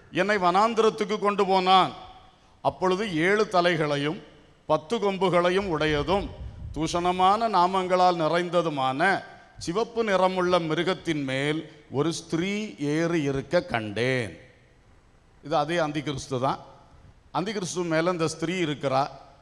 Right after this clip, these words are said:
இவா யாருன்னா, ஐந்தாம் வசனம் சொல்லுது, வெளிப்படுத்தல் பதினேழு ஐந்து, "ரகசியம், மகா பாபிலோன், வேசிகளுக்கும்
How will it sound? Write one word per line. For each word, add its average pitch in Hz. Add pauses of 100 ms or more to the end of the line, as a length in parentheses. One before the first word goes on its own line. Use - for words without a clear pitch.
(140)
இவா 196
யாருன்னா, 175
ஐந்தாம் 180
வசனம் 160
சொல்லுது, 131
வெளிப்படுத்தல் 147
பதினேழு 147
ஐந்து, 127 (320)
"ரகசியம், 143 (460)
மகா 139
பாபிலோன், 147 (500)
வேசிகளுக்கும் 160